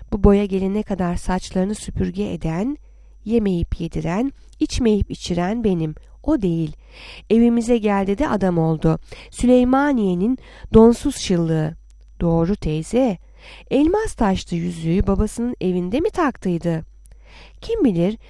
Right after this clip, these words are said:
yavrucağızıma neler dedi. Başının etini nasıl yedi. Nasıl borçlara harçlara sokturdu da aldırdı. Biz de kadındık. Bizim de kapılardan sığmaz,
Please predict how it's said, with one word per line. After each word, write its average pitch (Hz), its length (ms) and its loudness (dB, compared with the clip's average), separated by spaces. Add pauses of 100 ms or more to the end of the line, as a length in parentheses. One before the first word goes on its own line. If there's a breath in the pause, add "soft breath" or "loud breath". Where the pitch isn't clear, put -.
(240 loud breath)
yavrucağızıma 226 880 4
neler 190 480 0
dedi. 165 320 -4 (480)
Başının 196 420 0
etini 185 380 -4
nasıl 170 320 -6
yedi. 160 380 -4 (400 loud breath)
Nasıl 302 480 2
borçlara 214 500 4
harçlara 190 420 -2
sokturdu 190 640 -2
da 190 120 0
aldırdı. 165 720 -6 (800 soft breath)
Biz 233 160 -2
de 233 100 4
kadındık. 170 540 -2 (380 loud breath)
Bizim 262 300 2
de 233 80 4
kapılardan 185 680 -2
sığmaz, 180 580 -6